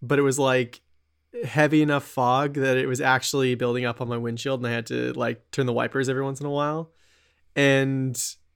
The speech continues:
I don't know, it was, like, the, one of them was kinda busted a little bit, like, the, the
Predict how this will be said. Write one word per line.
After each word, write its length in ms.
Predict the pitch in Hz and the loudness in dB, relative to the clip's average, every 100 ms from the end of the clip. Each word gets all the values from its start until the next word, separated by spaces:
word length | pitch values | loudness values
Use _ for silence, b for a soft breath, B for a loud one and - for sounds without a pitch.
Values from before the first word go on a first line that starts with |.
| _ _ _ _ _ - | _ _ _ _ _ 0
I 120 | 143 | 4
don't 120 | 170 | 6
know, 140 | 180 | 6
it 40 | 143 | 6
was, 100 | 135 | 2
like, 140 | 147 - - - - | 0 -2 -20 -20 -18
the, 240 | 139 151 | -6 -2
one 220 | 156 165 208 | 2 4 4
of 80 | |
them 240 | 214 208 190 | 4 2 2
was 280 | 151 139 - | 2 2 -2
kinda 260 | 147 143 | -2 0
busted 400 | 127 131 - 131 - - | 0 -2 -2 -6 -6 -6
a 100 | 127 | -4
little 280 | 120 120 123 | 0 0 0
bit, 300 | 143 147 143 | 2 0 0
like, 240 | 123 113 | -4 0
the, 560 | 131 120 117 67 73 - _ _ - | 0 2 0 -2 -6 -10 _ _ -4
the 280 | 123 120 | -2 -2